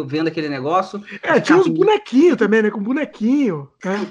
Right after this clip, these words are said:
Speaker 1: É muito bizarro esse tipo de conteúdo.
Speaker 2: Eu tenho uma história disso, con-, conclui depois
Speaker 1: É.
Speaker 2: que eu vou ter uma história sobre isso.
Speaker 1: Com milhões de views. E os caras, eles, é, é, é, era tão genérico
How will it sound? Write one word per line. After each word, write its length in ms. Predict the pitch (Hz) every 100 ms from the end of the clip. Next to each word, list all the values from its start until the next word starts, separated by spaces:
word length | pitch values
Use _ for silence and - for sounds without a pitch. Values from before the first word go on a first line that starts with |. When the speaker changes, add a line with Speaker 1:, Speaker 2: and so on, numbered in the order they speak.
| 180
Speaker 1:
É 100 | 190
muito 680 | 208 214 214 226 208 - 170
bizarro 760 | 170 196 151 143 156 151 135
esse 200 | 120 131
tipo 240 | 131 131 123
de 100 | 135
conteúdo. 340 | 135 127 123
Speaker 2:
Eu 80 | 175
tenho 140 | 247
uma 140 | 247 277
história 360 | - 240 254
disso, 280 | 202 208 -
con-, 160 | 226 220
conclui 640 | - 233 220 240 254 240 220
depois 260 | 214 220
Speaker 1:
É. 20 | 226
Speaker 2:
que 60 |
eu 60 | 233
vou 80 | 240
ter 100 | 240
uma 120 | 240
história 260 | 233 220
sobre 240 | 214 226 247
isso. 400 | 175 - - 156
Speaker 1:
Com 160 | 247
milhões 580 | 240 247 247 220 240 262
de 140 | 208 247
views. 600 | 175 220 220 139 - -
E 120 | 170
os 100 | 170
caras, 320 | 214 226 190
eles, 220 | 196 196
é, 220 | 175 -
é, 180 | 170 170
é, 320 | 170 175 165
era 100 | 185
tão 160 | 175 311
genérico 720 | 277 190 185 214 160 - 113